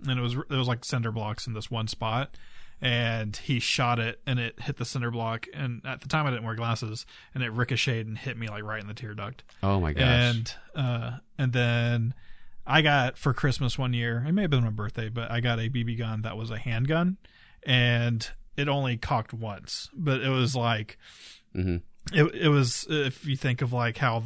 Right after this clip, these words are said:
Speaker 1: they, how you load a round into the, into the chamber and, and on, like, a handgun in the movies, it was like you would do that once and then shoot it. And so me and my friends would shoot each other with it
Speaker 2: <laughs>
Speaker 1: because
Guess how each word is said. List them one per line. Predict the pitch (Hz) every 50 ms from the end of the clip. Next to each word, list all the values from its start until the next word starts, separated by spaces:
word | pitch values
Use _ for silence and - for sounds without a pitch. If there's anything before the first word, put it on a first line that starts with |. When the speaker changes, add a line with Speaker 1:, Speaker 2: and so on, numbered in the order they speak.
| 127 135
Speaker 1:
they, | 131 127 117 113 113 110 120 - - -
how | 131 131
you | 123 120 117 117
load | 120 120 120 117 117 113 117 131
a | - 120 123 113
round | 117 120 113 113 110 113 110
into | 113 113 117 - 131
the, | 113 110 110 110 110 120 147 - - - - - - -
into | 151 127 120 - 127
the | 117
chamber | 113 - 143 127 120 117 120 113 117 123 123
and, | 123 120 120 113 117 120 -
and | 135 127 123 -
on, | 123 123 120
like, | 117 117 117 113 -
a | 123
handgun | 123 127 120 117 120 117
in | 113 113
the | 113
movies, | 117 120 123 123 120 120 120 - - - - - -
it | - 135
was | 123 120 117
like | 127 120 113 110 - -
you | 131 123
would | 117 113
do | 127 123 123
that | 120 120 123 120 135 151 156 - - -
once | 170 139 139 139 160 180 175 - - -
and | 151 147 131 123
then | 120 113
shoot | 120 - - 131 131 143
it. | 143 143 - - - - - - -
And | 135 127 120
so | - 139 120 120
me | 127
and | 127 123
my | 113
friends | 110 113 120 107 - -
would | 107
shoot | - - - 117 110
each | 113 -
other | 123 110 113 113 113 120 127 - - 262 370 - - -
with | 147 135 120 131
it | 131 - -
Speaker 2:
<laughs> | 165
Speaker 1:
because | 147 - - 180 151 190 165 -